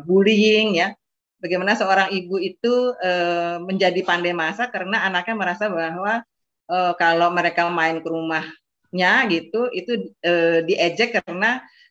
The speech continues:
eh, makanan kecil yang dihidangkan oleh keluarga itu tidak menarik gitu. Eh, itu sebenarnya, eh, tipe-tipe bullying yang, eh, sophisticated juga ya, bagaimana su-, masakan itu bisa menjadi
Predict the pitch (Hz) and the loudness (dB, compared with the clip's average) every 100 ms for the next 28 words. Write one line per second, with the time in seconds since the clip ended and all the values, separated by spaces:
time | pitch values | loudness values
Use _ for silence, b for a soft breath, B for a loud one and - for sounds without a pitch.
0 | _ - 175 175 175 160 175 165 165 165 | _ 0 2 2 0 0 0 2 2 0
1 | 160 185 185 175 165 160 160 151 156 160 | -6 -4 0 2 2 0 -2 -4 -4 -4
2 | 156 151 147 147 151 - 160 156 147 127 | -2 -2 0 -2 -4 -6 -2 0 0 -4
3 | 147 - 220 220 165 135 151 143 135 143 | -6 -2 -2 0 -2 0 0 0 -2 -4
4 | - 117 - 147 b b b _ - 143 | -12 -20 -20 -20 b b b _ -8 -6
5 | 131 123 - _ 202 202 311 220 214 277 | -6 -8 -14 _ -2 0 2 4 4 4
6 | 294 - 202 190 202 202 196 190 185 202 | 4 2 0 0 -4 0 4 4 2 -4
7 | 202 185 180 180 185 190 170 170 175 180 | -6 -2 2 4 4 2 0 0 -4 -10
8 | _ - 160 156 156 147 - 170 185 175 | _ -16 -10 -8 -8 -10 -6 -4 -4 -6
9 | 180 - 202 233 208 170 175 156 156 156 | -2 -2 0 2 2 4 2 -2 -2 0
10 | 202 202 185 160 - 151 - 180 180 180 | -2 -4 -10 -12 -6 -4 0 0 0 -2
11 | 175 247 175 185 202 185 165 151 151 151 | -4 -6 -4 -2 0 0 0 0 0 -2
12 | 220 | -6